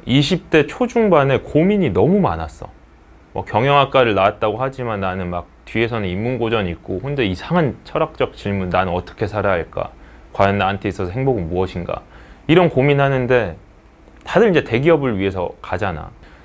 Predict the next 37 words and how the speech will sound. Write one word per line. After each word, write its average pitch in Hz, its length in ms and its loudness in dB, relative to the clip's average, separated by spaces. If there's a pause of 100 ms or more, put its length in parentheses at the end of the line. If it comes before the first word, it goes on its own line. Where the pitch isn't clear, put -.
근데 147 140 2
난 156 120 2
그 151 280 -4 (300)
길로 170 440 4
따라가면서도 202 1040 2
그 - 200 -14
고민을 170 420 0
계속 175 420 -6
하고 175 140 -2
있었던 98 360 -6
거야. - 140 -8 (540)
근데 170 240 6
그 143 240 4
시절에는 120 600 2
이런 139 300 2
얘기를 104 220 0
할 226 200 -10
수 - 180 -4
있는 196 140 0
사람이 139 280 -4
없었어. - 380 -14 (760)
그때 110 220 -2
뭐 98 140 2
동아리라고 104 680 2
해봐야 127 320 -4
뭐 95 260 -8
그냥 92 260 -12
농구 110 320 0
동아리 92 320 0
술 151 200 -4
먹고 151 400 -2
뭐 - 440 -6
봉사 113 360 4
동아리인데 110 340 2
술만 135 320 -2
맨날 95 240 -2
먹고. 80 400 -8